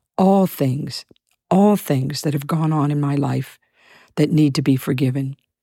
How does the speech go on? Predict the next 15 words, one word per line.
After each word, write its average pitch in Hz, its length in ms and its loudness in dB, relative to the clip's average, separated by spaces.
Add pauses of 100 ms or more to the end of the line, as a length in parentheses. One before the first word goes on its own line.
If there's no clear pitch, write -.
(340)
We 165 140 2
thank 160 380 2
you 147 60 2
for - 120 -4
the 147 100 0
gift. 135 400 -2
We 143 120 2
thank 160 280 2
you 151 80 2
for 147 120 -4
the 151 100 0
opportunity 139 840 0 (420)
to 156 100 2
be 147 220 2
forgiven. 131 580 -2